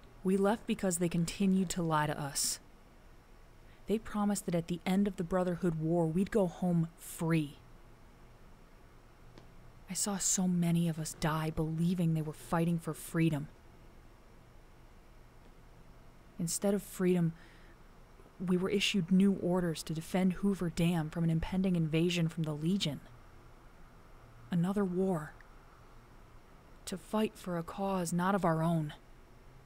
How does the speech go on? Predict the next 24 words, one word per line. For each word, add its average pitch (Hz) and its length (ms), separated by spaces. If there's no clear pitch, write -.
That's 190 140
something 196 260
we 175 100
just 165 220
couldn't 170 320
do 165 220
anymore. 147 520
The 160 80
general, 190 500
he - 160
didn't 220 220
have 180 420
to 185 100
leave 175 420
the 165 180
N 156 140
C 156 240
R. 151 320
But 170 100
he 170 80
did 190 200
it 165 120
for - 240
us. - 540